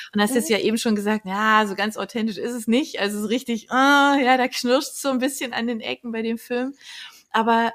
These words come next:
Speaker 1: was war dir denn wichtig, als du die Geschichte geschrieben hast?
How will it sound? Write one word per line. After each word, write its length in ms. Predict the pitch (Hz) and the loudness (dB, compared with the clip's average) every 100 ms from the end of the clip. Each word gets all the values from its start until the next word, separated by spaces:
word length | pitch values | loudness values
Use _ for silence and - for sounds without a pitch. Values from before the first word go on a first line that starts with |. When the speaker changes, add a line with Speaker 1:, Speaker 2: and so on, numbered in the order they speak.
| - | -8
Speaker 1:
was 340 | 208 226 - | -4 -4 2
war 100 | 247 | 2
dir 220 | 190 226 | 2 0
denn 240 | 330 302 208 | 0 0 0
wichtig, 380 | 254 - 262 - | -2 -4 -6 -6
als 160 | 208 | -8
du 140 | - 220 | -4 -2
die 160 | 220 | 0
Geschichte 420 | 214 - 214 - 175 | 0 -2 -4 -6 -6
geschrieben 500 | 175 - 175 175 185 165 | -6 -8 -10 -14 -18 -14
hast? 320 | 165 - - | -12 -14 -16